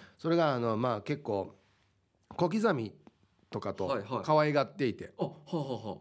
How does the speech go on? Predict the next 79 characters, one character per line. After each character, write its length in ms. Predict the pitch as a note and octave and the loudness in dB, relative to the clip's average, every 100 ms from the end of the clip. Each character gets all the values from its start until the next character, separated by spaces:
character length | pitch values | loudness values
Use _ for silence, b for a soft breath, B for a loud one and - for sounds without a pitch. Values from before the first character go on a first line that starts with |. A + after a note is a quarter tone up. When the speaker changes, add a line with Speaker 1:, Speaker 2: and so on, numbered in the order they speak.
| _ | _
Speaker 1:
う 100 | - C#3+ | -2 0
ん、 40 | |
た 140 | - | 2
ま 140 | E3+ F3 | 4 6
に 140 | F3+ | 6
飲 80 | D3 | 6
み 80 | D3+ | 6
に 80 | C#3+ | 2
行 40 | |
っ 40 | |
た 80 | - | 0
り 60 | G2 | -2
し 80 | - | 0
よ 60 | |
っ 40 | A#2 | -2
た 120 | - | -4
ら 80 | E2 | -10
し 80 | - | -12
い 40 | |
ん 20 | |
で 60 | E2 | -12
す 40 | |
よ。 60 | B2 C3 | -10 -4
Speaker 2:
は 140 | B2+ | -4
い 300 | G2+ - - | -4 -8 -14
は 60 | G2 | -14
い。 40 | - _ | -16 _
Speaker 1:
で、 120 | D3+ C3 | -2 2
「こ 100 | C#3+ | 2
の、 100 | C3+ | 4
じ 80 | C3+ | 4
ゃ 80 | |
あ、 40 | C3 | 2
飯 180 | C3 E3 | 2 2
食 120 | - | 4
い 40 | D3 | 2
に 60 | |
行 60 | - | 2
く 40 | |
か」 220 | B2 G2+ E2 | -2 -2 -6
っ 20 | |
つ 120 | - | -12
っ 20 | |
て、 160 | - F#2 | -10 -8
Speaker 2:
は 60 | |
い。 40 | D#2+ A2+ F#2 - - | -8 -10 -12 -16 -10
Speaker 1:
あ 160 | F2+ | -6
の、 320 | F2 E2+ E2+ E2 E2 - | -6 -6 -6 -6 -8 -8
車 560 | - B2 A#2 A2 G#2 - - | -2 0 2 0 -2 -8 -12
出 120 | A2+ G#2+ | -6 -4
し 60 | |
て 80 | - | -4
く 100 | G2+ | -6
れ 100 | F#2+ | -8
て、 200 | - D#2 _ B2+ | -8 -14 _ -10
Speaker 2:
は 100 | G2+ | -10
い。 40 | - _ | -10 _
Speaker 1:
「じ 60 | A#2+ | -6
ゃ 40 | |
あ、 20 | A#2+ - | -6 -4
と 120 | C3 | 0
乗 160 | B2 G3+ | 4 4
れ」 60 | C#3+ | 2
っ 40 | - - | -2 -16
つ 80 | - | -20
っ 20 | |
て、 160 | _ - | _ -12
Speaker 2:
は 40 | |
い。 40 | - C#3 G2 | -12 -14 -12
Speaker 1:
あ 140 | - F#2+ | -6 -6
の、 360 | D#2+ D#2+ D2+ - b b | -6 -10 -12 -16 b b
昔 400 | - G3 E4 - | 0 2 2 2
ほ 140 | A4 C#3+ | 4 4
ら、 180 | F#2 - _ _ _ _ _ _ _ - | 0 -8 _ _ _ _ _ _ _ -6
車 300 | E3 F3 F#3 | 2 4 4
っ 100 | F#3 | 0
て、 160 | - | -6
Speaker 2:
は 60 | |
い。 40 | F#2 | -6